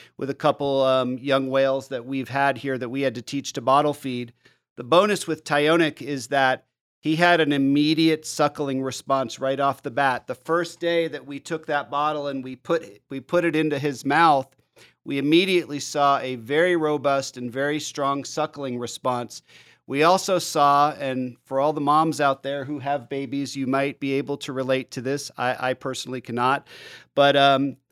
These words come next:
that was very messy because there was a lot of milk that was going down his throat,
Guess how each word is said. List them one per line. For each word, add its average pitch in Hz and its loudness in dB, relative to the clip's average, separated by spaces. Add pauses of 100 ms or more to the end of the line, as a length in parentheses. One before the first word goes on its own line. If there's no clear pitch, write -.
(260)
that 147 2
was 147 2
very 143 6
messy 139 2 (220)
because 135 2
there 147 -2
was 143 -8
a 143 -8
lot 156 6
of 165 2
milk 185 4 (160)
that 147 -2
was 147 -4
going 165 2
down 160 2
his 147 -4
throat, 175 2